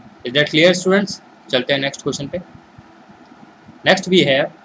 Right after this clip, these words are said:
यू एन declares खुदोल initiative of which state as one of the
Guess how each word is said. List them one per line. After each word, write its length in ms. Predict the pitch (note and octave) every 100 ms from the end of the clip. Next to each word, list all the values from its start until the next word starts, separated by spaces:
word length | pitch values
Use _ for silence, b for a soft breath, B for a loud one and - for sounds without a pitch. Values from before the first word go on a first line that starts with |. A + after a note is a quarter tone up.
| - - - - -
यू 200 | C#3+ D#3
एन 180 | G#3 A3+
declares 600 | E3 E3 F3 D3+ D3+ - - - - - - - - - - -
खुदोल 440 | E3 F3 G#3+ A#3+ -
initiative 600 | E3 G3 G3 F#3+ G3 G3 F3+
of 240 | F3+ D#3+
which 180 | G#3 F3+
state 500 | E3+ - E3 E3 E3 D3+
as 300 | E3+ E3+ - -
one 160 | C#3+ F3
of 160 | F3 E3+
the 100 | F3